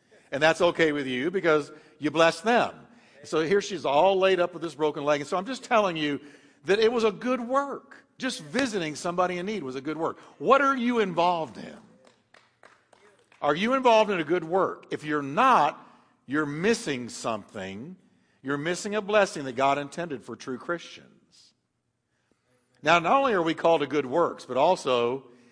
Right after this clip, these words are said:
he says in verse two, to speak evil of no one, to be peaceable, gentle, showing all meekness to all men. Uh-oh, we're not to speak evil of anybody. Now, let me explain this.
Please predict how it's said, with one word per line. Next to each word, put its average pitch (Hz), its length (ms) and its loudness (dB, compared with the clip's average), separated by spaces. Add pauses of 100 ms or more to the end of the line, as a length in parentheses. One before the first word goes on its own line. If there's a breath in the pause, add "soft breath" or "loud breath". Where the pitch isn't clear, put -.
(120)
he 151 100 -10
says 143 240 -2
in 135 120 -8
verse 135 200 -4
two, 165 200 -4
to 135 60 -6
speak 139 300 -10
evil 139 320 -6
of 147 80 -6
no 139 160 -4
one, 80 300 -12 (760)
to 123 80 -12
be 131 140 -4
peaceable, 113 640 -12 (180)
gentle, 98 500 -6 (300 soft breath)
showing 135 400 -4
all 123 200 2
meekness 104 460 -12
to 110 160 -10
all 107 200 -2
men. 98 320 -12
Uh-oh, 110 480 -4 (220 loud breath)
we're 156 140 -6
not 143 220 -4
to 110 60 -14
speak 127 320 -12
evil 139 360 -10
of 135 100 -10
anybody. 87 580 -12 (220 soft breath)
Now, 107 80 -10
let 151 140 -6
me 196 100 -8
explain 98 560 -12
this. - 360 -20